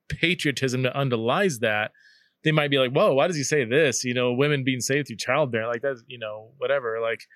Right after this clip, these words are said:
um, you know, our allegiance isn't to a flag, it's to a crucified king." You know, it's like, what does that, what does that mean? Flag? What, what's wrong with a flag? We have, what, it's a flag immoral? It's like, well, no, there's so much going on behind there that,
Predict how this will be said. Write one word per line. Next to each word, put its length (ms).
um, 460
you 80
know, 80
our 60
allegiance 400
isn't 240
to 160
a 80
flag, 560
it's 240
to 180
a 120
crucified 600
king." 420
You 120
know, 160
it's 160
like, 240
what 180
does 100
that, 240
what 160
does 80
that 200
mean? 200
Flag? 420
What, 300
what's 140
wrong 120
with 100
a 60
flag? 460
We 120
have, 120
what, 300
it's 140
a 40
flag 380
immoral? 500
It's 120
like, 80
well, 120
no, 100
there's 200
so 140
much 200
going 220
on 160
behind 480
there 220
that, 240